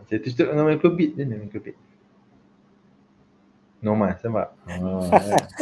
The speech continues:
Speaker 2: Kau tengok microbit pun nomas, eh. Okey, macam
Speaker 1: Ah.
Speaker 2: itulah cara dia. Okey?
Speaker 1: Eh,
Speaker 2: Ah, so
Speaker 1: dengan drone, dengan drone.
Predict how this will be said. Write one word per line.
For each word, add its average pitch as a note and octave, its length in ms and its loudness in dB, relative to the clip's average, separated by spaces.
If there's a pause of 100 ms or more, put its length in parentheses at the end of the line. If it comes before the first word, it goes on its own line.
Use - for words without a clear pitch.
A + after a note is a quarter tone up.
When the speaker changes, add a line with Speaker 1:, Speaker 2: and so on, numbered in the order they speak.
(140)
Speaker 2:
Kau E3+ 120 4
tengok D#3+ 360 2
microbit C#3+ 480 2
pun C3+ 120 2
nomas, A#2 440 4
eh. F#3 120 -4 (280)
Okey, A2+ 480 4
macam B2 280 4
Speaker 1:
Ah. C3 40 -2
Speaker 2:
itulah A2 280 0
cara G2 360 -2
dia. F2+ 440 -4 (400)
Okey? C3+ 280 -2
Speaker 1:
Eh, G2 240 -6
Speaker 2:
Ah, - 200 -2
so - 40 0
Speaker 1:
dengan D#3 240 10
drone, G#3+ 160 12
dengan D#3+ 200 10
drone. G#2+ 280 12